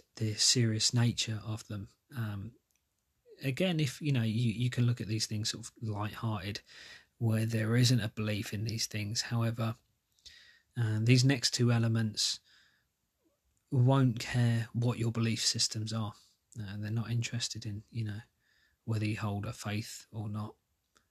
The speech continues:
Um, they're, I, I've heard the expression recently, mood hoover,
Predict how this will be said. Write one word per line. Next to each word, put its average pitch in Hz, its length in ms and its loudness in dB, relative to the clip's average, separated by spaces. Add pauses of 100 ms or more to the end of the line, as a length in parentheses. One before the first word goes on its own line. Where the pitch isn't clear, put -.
(500)
Um, 101 360 -8 (1040)
they're, 117 600 0 (960)
I, 120 160 -2
I've 120 140 2
heard 196 200 4
the 165 120 2
expression 131 760 2 (200)
recently, 113 800 4 (140)
mood 123 320 6
hoover, 98 400 -4